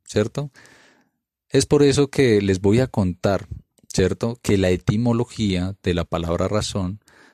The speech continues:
también proviene del latín y en su época significaba pensar o meditar.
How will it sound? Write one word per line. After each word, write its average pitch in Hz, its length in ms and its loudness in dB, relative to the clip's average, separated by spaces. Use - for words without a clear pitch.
también 87 420 -2
proviene 104 400 2
del 113 140 0
latín 113 420 -2
y 107 140 -2
en 98 100 -2
su 104 240 -2
época 107 440 -2
significaba 95 920 -4
pensar 87 720 -6
o 98 140 -10
meditar. 82 680 -6